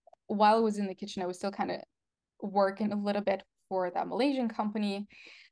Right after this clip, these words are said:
And all of a sudden, I was hired as um, manager, marketing manager for a dev shop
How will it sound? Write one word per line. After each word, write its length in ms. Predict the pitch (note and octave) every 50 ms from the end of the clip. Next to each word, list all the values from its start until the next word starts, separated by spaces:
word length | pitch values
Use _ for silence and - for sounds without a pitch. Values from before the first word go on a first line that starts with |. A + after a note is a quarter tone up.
| _ _ _ _ _ _ _ -
And 680 | F#3+ G#3+ G#3+ G#3+ G#3 G#3+ G#3+ G#3 G#3 G3+ G3+ G3 - - - _ _ _ _ _ _ _ _ _ _ _ _ _ _ _ _ _ _ -
all 220 | A#3 A#3 B3 C4
of 100 | B3+ A3+
a 80 | A3+ G#3+
sudden, 680 | G#3+ - A3 G3 G3 G3 G3+ G3+ G3 G3 F#3+ F#3+ F#3 - -
I 140 | - G3+ G3
was 200 | F#3 F#3+ F#3+ -
hired 640 | - - G3+ G3 F#3 F#3 F#3 F#3 F3+ F#3 F#3 - - _ -
as 760 | G3 G3 F#3 F3+ F3+ F3+ F3+ F3+ - - - - - - - - - _ _ _ _ _ _ - -
um, 760 | - - - - - D#2+ D#2+ - A1 G#1+ - - - - - _ _ _ _ _ _ _ _ _ _ _ _ _ _ _ _ _ _ _ _ -
manager, 720 | G#3+ G#3 G3 G#3+ G3+ A3 A#3 A3+ A3 - A3+ A3 A3 -
marketing 520 | - G3+ G3+ G#3+ A3+ A3 - A#3+ A#3+ A#3
manager 520 | A3+ A3+ A3 A3 A3 G#3+ - - G#3+ G#3 G#3 - - _
for 600 | - G3 F#3+ F#3 F#3+ F#3+ F#3 F#3 F#3 F#3+ G3 - _ _ _ _ _ _ _ _ _ _ _ _ - - - -
a 300 | G3+ G3+ G3 G3 G3 F#3+ F#3+
dev 200 | - B3+ G4+ -
shop 300 | - - - - _ -